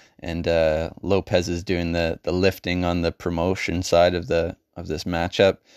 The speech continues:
And it's one that I'm looking for, uh, an underdog bet on Lopez to see what the lines are like. But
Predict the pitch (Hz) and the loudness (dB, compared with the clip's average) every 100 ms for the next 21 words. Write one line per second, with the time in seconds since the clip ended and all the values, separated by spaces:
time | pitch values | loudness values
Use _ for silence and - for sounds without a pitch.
0 | - - _ - 87 85 80 - - 107 | -20 -20 _ -8 -6 -4 -6 -10 -14 -6
1 | - 139 117 104 98 92 104 92 95 82 | 0 2 4 4 4 2 0 0 -2 -2
2 | - 95 95 92 90 87 - 90 - 98 | 0 4 6 6 4 0 -4 -8 -4 0
3 | 95 92 95 90 95 95 92 87 95 - | 2 4 4 4 4 4 2 2 0 2
4 | 95 101 - - - 92 - 85 80 85 | 2 2 -4 -6 -2 -2 -2 -4 -2 -2
5 | 90 90 92 92 101 - _ _ - _ | -2 0 4 4 4 0 _ _ -20 _
6 | - 87 - | -2 -2 -2